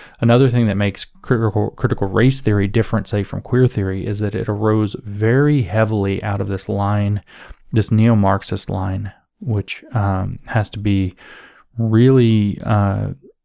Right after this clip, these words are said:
analyzed. You can't igno-, you can't ignore the influence of critical theory and neo-Marxism on the development of critical race theory and intersectionality, which eventually tied these things all together. Speaking, though, of, so the comparison to queer theory, like I said, that grew out of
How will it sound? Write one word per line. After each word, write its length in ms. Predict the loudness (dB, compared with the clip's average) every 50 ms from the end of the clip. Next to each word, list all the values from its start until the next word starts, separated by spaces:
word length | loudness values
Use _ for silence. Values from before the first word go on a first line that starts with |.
| _ _ _ _ _ _ _ 2
analyzed. 420 | 4 4 4 4 2 2 0 -2
You 60 | -4
can't 300 | -2 0 0 0 0 0
igno-, 480 | 0 0 2 2 4 4 4 2 0 -2 -4
you 100 | -6 -4
can't 300 | 0 0 0 2 2 0
ignore 640 | -2 0 0 2 4 4 4 4 4 2 0 -2 -4
the 180 | -4 -4 -2
influence 400 | 0 0 0 0 0 -2 0 -2
of 260 | -2 -6 -6 -8 -14 _
critical 340 | -4 -2 -2 -2 -2 -4 -4
theory 320 | -2 0 0 0 0 0
and 100 | -2 -2
neo-Marxism 800 | 0 0 0 2 2 0 0 0 -2 -2 -2 -2 -4 -4 -6 -8 -12 -16 -20 -20 -20 -20 -20 _ _
on 100 | 0 0
the 80 | 0 2
development 380 | 2 2 2 2 2 0 -2 -2
of 100 | -2 -2
critical 300 | -2 -2 -2 -2 -2 -2
race 240 | 0 -2 -2 -4
theory 240 | -4 -4 -2 -2 0
and 100 | -2 -2
intersectionality, 680 | -2 -2 -4 -4 -4 -2 0 2 2 2 2 2 0
which 200 | -2 -6 -6 -6
eventually 480 | -6 -4 -2 -2 -2 -2 -2 -2 -4 -4
tied 380 | -4 -4 -4 -2 -2 -2 -2 -4
these 200 | -6 -6 -6 -8
things 240 | -8 -6 -4 -4
all 140 | -4 -4 -4
together. 440 | -4 -2 -2 0 0 0 -2 -6 -10 _ -20 -20 -18 -18 -18 -18 -20 -20 -20 _ _ -20 -20 _ -20 -20 _ _ _
Speaking, 580 | -16 -6 -2 -2 0 2 2 2 2 2 2 4
though, 360 | 4 4 4 4 4 2 2
of, 440 | 0 0 2 2 0 0 -4 -8 -6
so 380 | -2 0 2 2 2 0 -4 -6
the 160 | -4 -4 -2
comparison 460 | -2 0 2 2 2 2 2 0 -2
to 60 | -4 -2
queer 240 | 0 0 2 2
theory, 260 | 2 0 -2 -4 -2 -4
like 200 | -4 -4 -6 -6
I 20 |
said, 180 | -4 -4 -2 0
that 220 | 2 2 0 0
grew 260 | 0 0 2 2 2
out 160 | 2 2 0
of 160 | -2 -4 -6